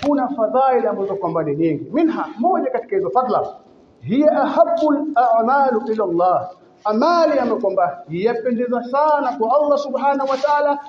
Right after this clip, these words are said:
ni amali ambayo kwamba inadumu. Dalili, an Aisha,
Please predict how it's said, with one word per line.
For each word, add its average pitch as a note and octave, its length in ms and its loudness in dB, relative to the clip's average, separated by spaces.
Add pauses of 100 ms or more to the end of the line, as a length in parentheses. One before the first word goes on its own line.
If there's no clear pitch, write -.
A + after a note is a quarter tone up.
(160)
ni G#3+ 100 -2
amali C4 560 0
ambayo A3+ 220 0
kwamba G3 200 0
inadumu. D#3 380 -2 (600)
Dalili, E4 680 2
an G3+ 160 -2
Aisha, D4 480 2